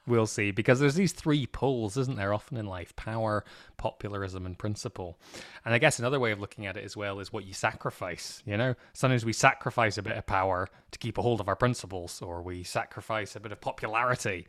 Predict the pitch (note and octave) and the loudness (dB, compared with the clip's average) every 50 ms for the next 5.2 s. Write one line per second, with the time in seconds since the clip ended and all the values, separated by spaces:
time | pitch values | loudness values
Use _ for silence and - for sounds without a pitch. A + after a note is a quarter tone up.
0 | - - - - - G2 G#2 G2+ F#2+ - - B2+ C3+ B2 A2 G2+ F#2 F2+ F#2 F#2 | -16 -20 -12 -8 -2 0 0 0 2 4 4 6 6 8 6 6 4 2 0 0
1 | G2 G2+ G#2 G#2 G#2 G#2+ A2+ G#2+ G#2 - B2 A2+ - - A#2 - C3+ C3 C3 - | 2 4 4 4 4 2 0 0 0 0 0 0 0 -4 -4 -2 -2 -2 0 0
2 | C#3+ C#3 C3 C3+ C3+ C3 - _ _ _ _ _ _ _ _ _ - - - C4+ | 2 2 2 2 0 -2 -4 _ _ _ _ _ _ _ _ _ -2 2 2 4
3 | D4 - - - - A#2+ G2 F2 - - - - D#3+ - - F3+ D#3 - - - | 4 2 0 2 2 2 2 0 -4 6 10 10 10 12 12 10 10 10 8 4
4 | - - D3+ - D#3+ D#3 D3 - D3 D3 - - D#3 D3+ D3+ D#3+ F3+ F3+ - - | 4 6 8 10 10 8 10 8 6 6 6 4 4 6 6 6 6 6 4 2
5 | B2+ G#2 G2+ | -2 -4 -4